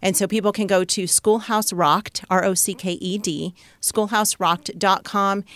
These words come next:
and there's a button right on the front page, and they can buy tickets, and they can choose a day and time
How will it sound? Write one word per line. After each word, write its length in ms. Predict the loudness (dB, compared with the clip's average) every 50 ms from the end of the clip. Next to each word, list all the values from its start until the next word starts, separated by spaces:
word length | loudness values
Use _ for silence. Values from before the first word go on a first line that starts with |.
| -20 -20 -12 -6
and 300 | -2 0 0 0 0 2 2
there's 160 | 2 2 2
a 60 | 2
button 200 | 0 0 0 0
right 160 | 0 0 0
on 120 | 0 -2 -2
the 60 | -4
front 260 | -4 -4 -6 -6 -6
page, 340 | -6 -6 -4 -4 -4 -4 -4
and 120 | -6 -6
they 100 | -6 -6
can 260 | -6 -6 -6 -6 -6 -2
buy 180 | -2 -2 -2
tickets, 480 | -2 -4 -6 -4 -4 -4 -4 -4 -4 -6
and 240 | -6 -6 -4 -4 -4
they 60 | -6
can 180 | -6 -6 -6
choose 440 | -6 -4 -4 -4 -4 -4 -6 -6 -8 -6
a 380 | -6 -4 -4 -4 -6 -8 -10 -12
day 240 | -12 -6 -2 0 0 0 -2
and 100 | -4 -8 -6
time 300 | -6 -4 -4 -4 -4